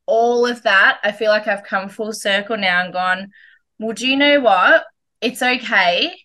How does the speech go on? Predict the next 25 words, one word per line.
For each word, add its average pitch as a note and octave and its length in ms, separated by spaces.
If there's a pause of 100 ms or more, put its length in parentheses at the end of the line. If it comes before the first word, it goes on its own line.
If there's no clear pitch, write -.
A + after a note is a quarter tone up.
(220)
There's A3+ 160
gonna A#3 220
be A3+ 120
enough G3+ 360
for A#3 100
you F3+ 420 (580)
because G#3+ 440
you're G#3+ 260
the A3+ 100
person G#3+ 480
that - 120
does F#3 280
this F#3+ 200
particular G3+ 600
thing, A3+ 640
and F#3 120
that's F#3 200
what G#3 120
people F#3+ 280
are - 20
gonna E3+ 180
come F3 180
to F3+ 120
you E3+ 80
for." C#3+ 360